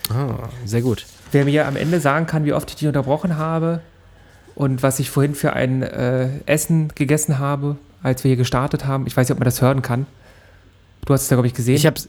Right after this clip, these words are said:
Speaker 1: ich hab's zumindest
Speaker 2: Ja.
Speaker 1: gesehen. Ich hab gesehen, dass du an einer Pink Lady geleckt hast.
Speaker 2: Ah, na jetzt, äh, ich wollte gerade irgendwas dafür verlosen, aber das ist ja nicht so einfach.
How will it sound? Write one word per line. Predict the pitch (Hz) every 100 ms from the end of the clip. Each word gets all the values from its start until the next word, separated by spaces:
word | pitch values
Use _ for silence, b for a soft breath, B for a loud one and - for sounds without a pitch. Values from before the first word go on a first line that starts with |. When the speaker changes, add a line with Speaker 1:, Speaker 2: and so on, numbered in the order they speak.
| -
Speaker 1:
ich | 135 -
hab's | - -
zumindest | 131 131 -
Speaker 2:
Ja. | 123 131
Speaker 1:
gesehen. | 127 160
Ich | 127
hab | 131 -
gesehen, | 127 113 131 139 127
dass | 120
du | 127 117
an | 113
einer | 117 113
Pink | - 135
Lady | 117 135 139
geleckt | 113 107 101 117
hast. | 101 - -
Speaker 2:
Ah, | 127 110 101 110
na | 113
jetzt, | 113 - -
äh, | 127 120 113
ich | 120
wollte | 127 131
gerade | 123 123
irgendwas | 123 123
dafür | 123
verlosen, | 120 120 127 127
aber | 120
das | -
ist |
ja | 131
nicht | 127
so | 135
einfach. | 123 123 117